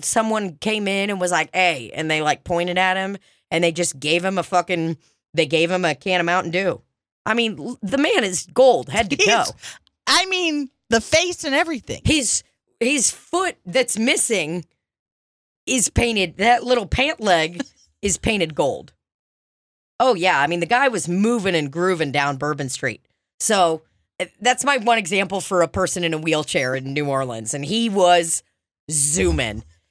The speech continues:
Speaker 1: Went forward, backward. I mean, he, he was just, he was going all over the place. Seemed a little lost, but, I mean, I, I, I was just laughing. I
Speaker 2: We
Speaker 1: looked at
Speaker 2: all
Speaker 1: my
Speaker 2: feel lost there.
Speaker 1: I, for sure.
Speaker 2: Where
Speaker 1: I go,
Speaker 2: am I?
Speaker 1: I go, <laughs> "Hey, man," I go,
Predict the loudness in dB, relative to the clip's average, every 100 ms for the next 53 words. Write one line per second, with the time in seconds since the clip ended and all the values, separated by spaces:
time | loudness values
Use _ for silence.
0 | -6 0 0 0 2 4 6 6 4 -4
1 | 0 2 2 -2 -6 -6 -14 _ _ -2
2 | 0 0 -2 -2 -4 -2 0 0 0 -2
3 | -4 -8 -8 -4 -2 0 0 2 0 -2
4 | -4 -8 -14 _ _ -4 -4 -4 -10 -12
5 | _ _ _ _ _ _ _ _ _ _
6 | -2 0 2 2 2 2 4 4 2 -2
7 | -4 0 0 0 -2 0 0 0 0 -2
8 | -4 -2 0 0 -2 -4 -4 -2 0 0
9 | 0 2 4 4 2 0 -2 -2 0 2
10 | 2 -2 -6 -6 -4 -6 -4 -4 0 2
11 | 4 4 4 4 2 2 0 -2 -2 0
12 | 2 2 2 0 -2 0 -2 0 -2 0
13 | 2 2 2 0 2 2